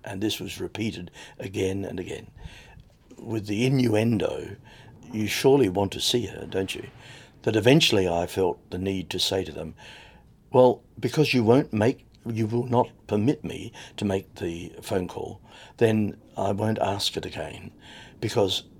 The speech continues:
my wife knows that I love her. I know that she loves me, and if I never see her again, I'm still quite content with that." That seemed to annoy them even further.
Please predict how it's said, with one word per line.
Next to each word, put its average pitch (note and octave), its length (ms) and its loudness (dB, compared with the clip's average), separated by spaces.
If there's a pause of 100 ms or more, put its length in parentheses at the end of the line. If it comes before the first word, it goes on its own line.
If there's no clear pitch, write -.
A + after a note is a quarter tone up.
(100)
my A2+ 180 4
wife A2 420 0
knows G2+ 440 0
that F2+ 100 0
I E2+ 100 -2
love F2+ 280 -2
her. - 240 -4 (640)
I B2+ 140 6
know A#2 200 4
that F#2+ 140 -4
she - 160 -4
loves F#2+ 380 0
me, G2+ 420 -4 (480)
and A2+ 380 2 (220)
if C3 140 2
I A#2 80 8
never A#2+ 260 4
see D3+ 260 2
her G#2 140 -2
again, D2+ 460 -8 (560)
I'm G2 200 -4
still A2+ 220 -2
quite - 320 -4
content - 680 -10 (240)
with - 120 -12
that." - 200 -8 (300)
That B2+ 160 0
seemed G#2+ 420 0
to F2+ 360 -8 (200)
annoy F#2 360 -2
them D#2 200 -10
even E2 280 -12
further. - 360 -10